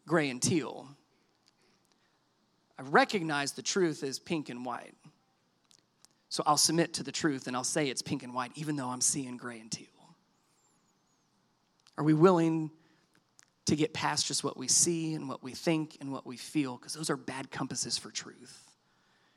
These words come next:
And can we go to the source, to the creator, the maker,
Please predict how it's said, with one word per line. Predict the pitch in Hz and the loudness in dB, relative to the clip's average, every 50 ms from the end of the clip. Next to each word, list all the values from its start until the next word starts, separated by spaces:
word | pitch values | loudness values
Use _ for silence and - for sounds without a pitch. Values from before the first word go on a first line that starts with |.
| _ - | _ -8
And | 147 147 | -6 -4
can | - 151 | -2 -2
we | 147 143 | -2 -2
go | 151 151 | -2 -2
to | 156 156 | -2 -2
the | 160 151 | -4 -2
source, | - - - - - 151 127 120 113 - - - - - - - - - _ _ _ _ _ - - _ _ _ | -2 0 2 2 2 0 -2 -4 -6 -6 -6 -4 -4 -2 -2 -4 -4 -6 _ _ _ _ _ -20 -20 _ _ _
to | - - 156 | -6 -4 -2
the | 147 151 | -2 -2
creator, | 151 - - - 147 143 139 131 131 123 120 117 117 113 - - 151 - - _ _ _ _ _ _ _ - | -4 -4 -6 -4 -4 -4 -4 -4 -6 -6 -8 -10 -12 -12 -12 -12 -16 -18 -20 _ _ _ _ _ _ _ -6
the | - 139 151 | -2 -2 -2
maker, | 143 147 151 151 147 135 - - 113 - - - - - | 0 -2 -2 -2 -4 -4 -6 -8 -10 -10 -12 -14 -16 -20